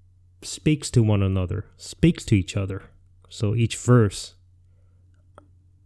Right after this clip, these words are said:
it's like connecting, it's like a big puzzle piece. You have to connect it together, and they all tie into each other. It's awesome. When you, when you start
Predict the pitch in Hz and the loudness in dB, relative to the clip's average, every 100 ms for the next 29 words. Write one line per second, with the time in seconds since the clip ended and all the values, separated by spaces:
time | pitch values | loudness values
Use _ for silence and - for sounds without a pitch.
0 | _ _ _ 139 - 143 135 135 139 151 | _ _ _ -6 0 2 2 4 2 2
1 | 147 156 143 139 135 135 - _ _ _ | 2 0 2 2 0 -4 -20 _ _ _
2 | _ _ _ _ _ _ _ - - 175 | _ _ _ _ _ _ _ -18 -2 -2
3 | - 147 139 - 156 151 - _ - 165 | 0 -2 -2 2 4 4 -14 _ -2 0
4 | 143 135 - 113 104 - - - 123 110 | 2 -2 -2 -4 -4 -10 -18 -10 -4 -2
5 | 123 135 123 120 - 110 - 104 98 104 | 0 0 0 -2 -2 -4 -4 -6 -6 -10
6 | - _ 117 131 165 156 - 165 160 139 | -12 _ 0 2 2 2 0 2 4 4
7 | 127 104 - 101 107 104 - _ _ _ | 4 2 2 -4 -4 -10 -16 _ _ _
8 | _ _ _ _ _ _ _ _ _ _ | _ _ _ _ _ _ _ _ _ _
9 | _ _ - 135 131 107 - 98 95 117 | _ _ -4 0 2 0 -2 -4 0 0
10 | 120 117 120 117 117 127 131 - 165 156 | 2 0 -2 0 4 4 4 4 4 4
11 | - | -2